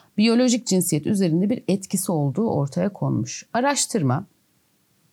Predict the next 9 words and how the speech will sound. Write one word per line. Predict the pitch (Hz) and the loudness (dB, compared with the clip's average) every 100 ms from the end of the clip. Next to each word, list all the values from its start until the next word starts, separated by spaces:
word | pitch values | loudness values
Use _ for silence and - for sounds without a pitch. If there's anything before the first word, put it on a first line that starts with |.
| _ - | _ -2
örneğin | 196 208 208 202 | 2 2 2 2
civa, | 139 208 180 165 175 | 2 0 2 0 -2
krom, | - 175 160 - | -2 0 0 0
alüminyum | 170 175 208 208 156 | 2 2 4 4 2
kirliliğinin | 156 175 147 143 143 135 | 0 -2 0 0 0 2
daha | 170 196 | 0 0
fazla | 226 214 170 139 127 127 _ _ _ _ _ _ _ _ - | 0 2 2 2 0 -2 _ _ _ _ _ _ _ _ 0
olduğu | 175 180 190 208 | 2 2 2 2
durumlarda | 175 165 151 139 143 143 254 - | 2 2 4 4 2 0 -2 -2